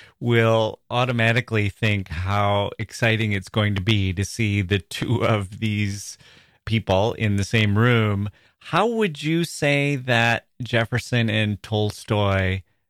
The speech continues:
thought of Di-, what, what did they think of Dickens in your play?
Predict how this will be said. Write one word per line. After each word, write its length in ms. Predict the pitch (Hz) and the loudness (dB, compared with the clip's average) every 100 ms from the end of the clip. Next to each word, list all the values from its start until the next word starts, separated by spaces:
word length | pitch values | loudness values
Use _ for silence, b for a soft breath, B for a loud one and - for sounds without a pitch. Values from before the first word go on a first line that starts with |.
| _ - | _ -20
thought 440 | - 117 101 98 - | -2 0 2 0 -2
of 300 | 110 92 92 - | 0 0 -2 -10
Di-, 120 | 120 | -6
what, 300 | 117 120 - | -2 -2 -2
what 200 | 123 139 | -2 -2
did 140 | - 127 | 0 0
they 160 | 123 | 0
think 280 | 107 - 107 | 0 -2 0
of 140 | 98 87 | -2 0
Dickens 380 | 98 98 92 | -2 0 0
in 140 | 95 92 | 0 0
your 140 | 92 | 0
play? 380 | 87 95 92 92 | 0 0 0 0